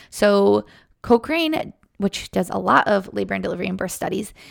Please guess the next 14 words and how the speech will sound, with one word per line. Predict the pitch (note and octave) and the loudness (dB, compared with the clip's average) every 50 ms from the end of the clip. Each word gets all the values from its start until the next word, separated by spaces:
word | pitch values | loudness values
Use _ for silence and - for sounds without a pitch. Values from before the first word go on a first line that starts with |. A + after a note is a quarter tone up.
| - _ _ | -20 _ _
their | G3 G3+ | 2 2
researchers | A3 B3+ C4 - - A3+ - - G#2+ G2 - | 2 2 0 0 -2 -2 0 -2 -2 -2 -4
did | - - - - - G2+ G2 G2 - F#3+ F#3+ - - | -10 -14 -8 -2 2 4 4 4 4 4 2 -2 0
a | - F#3 G3 F#3+ - - F3+ - - - _ _ _ | -2 0 0 0 0 -2 -2 -4 -6 -8 _ _ _
twelve | - - F#3+ G3 G3 G#3 G#3+ - | -4 0 2 2 2 2 -2 -6
randomized | - G3+ F#3+ - F#3+ F#3+ F#3+ F#3 F#3 - _ | -6 -6 -4 -4 -4 -4 -4 -6 -8 -10 _
controlled | - F#3 F3 - - - - F#3+ F#3 _ | -12 -12 -12 -10 -8 -6 -6 -6 -6 _
trials, | - - - - - - - G3 - G#3+ G#3 | -12 -12 -8 -6 -2 -2 0 0 0 -2 -4
including | - G3 F#3 - G3+ G3 G3 | -6 -6 -4 -4 -6 -4 -4
more | F#3+ G3 | -6 -4
than | F3+ G3 G3 F#3+ | -4 -4 -6 -6
thirty-seven | F#3+ - - G#3+ A#3+ B3+ - - F#3+ F#3+ G3 | -4 0 0 0 0 2 2 2 2 4 4
thousand | - G#3+ B3+ B3 F#3 F#3+ G3 | 4 6 6 6 6 4 0
participants, | - A3 G3 G3 F3+ - - - G3+ G#3 A3 - - | 0 -2 -2 -2 -6 -10 -6 -4 -4 -4 -4 -6 -10